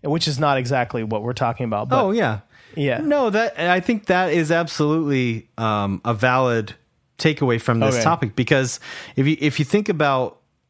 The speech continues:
Speaker 2: that's, that's how a lot of times games and art in general gets a hold of you and, and teaches you
Speaker 1: Mm-hmm.
Speaker 2: something, is by making you feel a certain
Speaker 1: Yeah.
Speaker 2: way in a certain moment, and then you walk away from it a little bit
Speaker 1: Mm-hmm.
Speaker 2: different,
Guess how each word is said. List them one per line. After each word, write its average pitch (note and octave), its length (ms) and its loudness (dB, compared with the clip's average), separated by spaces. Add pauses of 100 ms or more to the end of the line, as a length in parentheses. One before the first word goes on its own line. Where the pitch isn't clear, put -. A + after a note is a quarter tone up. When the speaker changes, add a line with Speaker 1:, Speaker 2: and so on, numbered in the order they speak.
(120)
Speaker 2:
that's, E3 280 0
that's E3+ 280 -2
how F3 260 2
a C#3+ 40 0
lot C3+ 220 2
of B2 40 -6
times B2 300 -2
games B2+ 340 -2
and A2 200 -2
art A#2+ 380 0
in A2+ 160 2
general A#2+ 280 2
gets A2 300 2
a G#2 60 2
hold A2 280 2
of F2+ 100 -2
you F#2 160 2
and, F#2+ 220 0
and A2+ 200 0
teaches - 380 0
you G2 80 0
Speaker 1:
Mm-hmm. C#3+ 80 -2
Speaker 2:
something, F#2 460 -2 (340)
is A#2+ 160 0
by C3 140 4
making D3 340 0
you C3+ 120 0
feel C#3+ 380 -2
a B2 60 -2
certain B2+ 320 -2
Speaker 1:
Yeah. A#2+ 140 2
Speaker 2:
way G2+ 400 0
in A2 100 -2
a G#2 40 -2
certain A2 340 -2
moment, A2 480 0 (380)
and A#2+ 140 2
then C#3+ 140 2
you C3+ 200 0
walk C3+ 280 0
away C3 280 2
from A#2+ 240 0
it A2 80 -2
a A2+ 40 0
little B2 160 0
bit A2 120 -2
Speaker 1:
Mm-hmm. D3+ 60 -4
Speaker 2:
different, A2+ 420 0